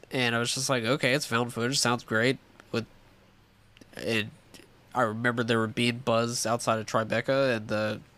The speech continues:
interviews of it, they said they, it was the only movie that year at Tribeca where they had to have add extra screenings because people were so hyped for it.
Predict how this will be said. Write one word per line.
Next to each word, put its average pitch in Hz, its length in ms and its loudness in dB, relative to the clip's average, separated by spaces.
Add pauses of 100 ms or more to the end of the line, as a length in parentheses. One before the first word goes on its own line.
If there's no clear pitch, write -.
(180)
interviews 131 540 0
of 123 160 0
it, 127 100 -2
they 123 120 -4
said 120 220 -2
they, 110 200 0 (200)
it 123 60 -8
was 123 140 -4
the 113 100 -2
only 120 240 -4
movie 120 320 -2
that 117 180 0
year 113 180 -2
at 107 80 -4
Tribeca 113 500 -2
where 110 120 -4
they 113 100 -4
had 120 160 -4
to 117 60 0
have 110 300 0 (280)
add 110 300 0 (380)
extra 107 380 -2
screenings 113 520 -2
because 110 280 -4
people 113 280 -4
were 113 80 -4
so 113 220 0
hyped 117 200 -4
for 127 300 0
it. 131 100 0